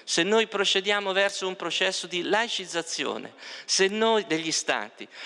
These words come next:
se noi procediamo verso un processo che non sia di imposizione delle strategie democratiche, ma di proposizione.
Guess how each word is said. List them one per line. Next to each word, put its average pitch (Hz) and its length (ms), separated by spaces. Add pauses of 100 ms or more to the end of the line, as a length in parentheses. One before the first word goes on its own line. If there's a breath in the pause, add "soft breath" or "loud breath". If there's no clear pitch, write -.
se - 200
noi 240 280
procediamo 175 880
verso 196 420
un 180 140
processo 190 640
che 190 100
non 202 160
sia 214 220
di 202 180
imposizione 180 1120 (360 loud breath)
delle 170 220
strategie 175 680
democratiche, 165 760
ma 170 120
di 196 160
proposizione. 170 1040